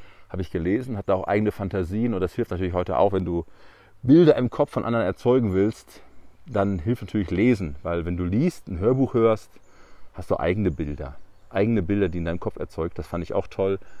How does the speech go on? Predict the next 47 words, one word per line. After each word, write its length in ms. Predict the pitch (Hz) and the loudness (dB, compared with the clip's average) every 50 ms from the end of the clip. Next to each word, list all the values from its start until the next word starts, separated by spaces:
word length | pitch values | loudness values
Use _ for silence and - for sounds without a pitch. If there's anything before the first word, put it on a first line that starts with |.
| - - - | -8 -8 -6
Also 160 | - 80 87 | -6 -4 -4
in 80 | 85 82 | -2 0
Bildern 280 | 98 98 98 95 85 | 0 2 2 2 0
zu 120 | - - 78 | -2 -4 -2
denken, 340 | 80 85 95 85 98 92 | 0 0 0 0 -2 -6
fand 160 | - - 80 78 | -6 -6 -6 -6
ich 80 | - | -4
super. 240 | - 110 - - 90 | -4 -4 -4 -4 -4
Ich 60 | 95 | -4
hätte 100 | - - | -4 -2
mir 100 | 95 90 | 0 0
das 160 | 92 87 - | 2 2 2
alles 160 | 90 78 90 - | 2 0 0 0
so 60 | 87 | -2
vorgestellt, 640 | - - 107 104 104 - - 101 95 90 - - - - - - - - - | 0 2 2 2 2 0 0 2 2 2 2 -2 -6 -16 -18 -18 -16 -14 -8
wie 80 | - 90 | -4 -4
das 60 | 90 | 0
damals 300 | - 92 92 92 85 - | 2 2 2 2 0 -2
wohl 160 | 85 82 80 | -2 -2 2
war. 340 | 85 90 98 110 110 107 101 - - - - - - - - - - - | 4 4 6 6 4 2 0 -4 -10 -14 -12 -12 -12 -12 -14 -14 -8 -4
Und 80 | 87 | -2
heute 180 | 95 98 104 82 | 0 2 4 6
weiß 220 | 95 117 135 117 | 6 6 6 6
ich 120 | 107 95 - | 4 6 6
ja, 200 | 104 95 92 - - - - - - | 6 6 6 4 -2 -6 -6 -4 2
selbst 280 | - 107 101 - - | 4 4 4 4 2
Karl 220 | - - 98 95 98 | 0 4 4 6 6
May 420 | 95 95 107 117 110 104 117 - - | 6 6 8 8 8 8 6 4 4
war 160 | 98 98 101 | 6 6 6
ja 100 | 101 101 | 8 6
nie 220 | 101 98 104 117 107 | 4 4 2 2 4
dort 300 | 95 107 123 135 - - | 6 6 6 6 6 4
vor 180 | - 123 - | 2 2 4
Ort. 360 | - 160 165 117 - - - - - - - - - - - - - - - - - - - | 6 6 4 4 2 -2 -8 -18 -18 -18 -18 -18 -18 -18 -18 -16 -16 -16 -16 -12 -8 -6 -4
Das 120 | - - | -2 2
waren 120 | 95 98 98 | 2 4 4
ja 60 | 92 | 6
erfundene 420 | 87 - - 120 120 - 98 98 | 4 4 4 4 4 4 4 2
Geschichten. 500 | 87 90 - - 123 110 - - - 73 - - - - - - - - - - | 2 0 0 0 -2 -2 -2 -4 -8 -8 -10 -12 -20 -20 -20 -20 -20 -8 0 2
Aber 120 | - 110 | 2 4
ich 60 | - | 4
fand 140 | - 127 123 | 4 2 4
sie 100 | 160 - | 2 2
toll, 280 | - - 220 226 170 - | 4 4 4 6 4 4
also 200 | - 87 98 95 | 2 0 0 -2
tolle 300 | - - - 240 247 214 | -2 0 2 2 4 4
Geschichten. 600 | 185 160 - - 220 214 - - - 175 220 247 | 2 0 0 0 -2 -2 -2 -4 -4 -2 -2 -2